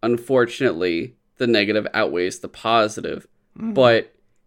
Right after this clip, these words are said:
Speaker 1: it all still is, com-, it, it's still ca-, it's capable enough that we were able to both finish the game. I was able to play it, like, one and two thirds of a time again. Uh, and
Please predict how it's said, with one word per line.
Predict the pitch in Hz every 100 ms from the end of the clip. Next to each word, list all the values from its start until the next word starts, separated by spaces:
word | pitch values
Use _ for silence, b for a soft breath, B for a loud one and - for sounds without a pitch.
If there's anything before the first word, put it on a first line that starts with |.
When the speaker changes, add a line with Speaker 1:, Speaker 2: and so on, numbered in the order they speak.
| -
Speaker 1:
it | 120 -
all | 110 110
still | - - 123 113 110 113
is, | 113 110 104 -
com-, | 120 110 -
it, | -
it's | 110 101 117
still | - - 135
ca-, | 123 - - -
it's | 120 117 - - - _ _
capable | - 151 147 147 165 151
enough | 120 104 107 120 -
that | 113
we | 113
were | 113 -
able | 110 113
to | 113 110
both | 107 101
finish | - 117 117 -
the | 104
game. | 98 98 98 b b b
I | 101
was | 127 151
able | 151
to | 127
play | - 107 107
it, | - _ _ _
like, | - 110 101 95 - _ _ _ _ _
one | 123 117 123 127 139
and | 131 120
two | - 143 131
thirds | 135 120 113 117
of |
a | 104
time | - - 104 90 76 64 - _ _ _
again. | 117 104 110 90 69 69 - _ _ _ _ _ _ _
Uh, | 104 98 82 76 78 -
and | 110 110 101 90 87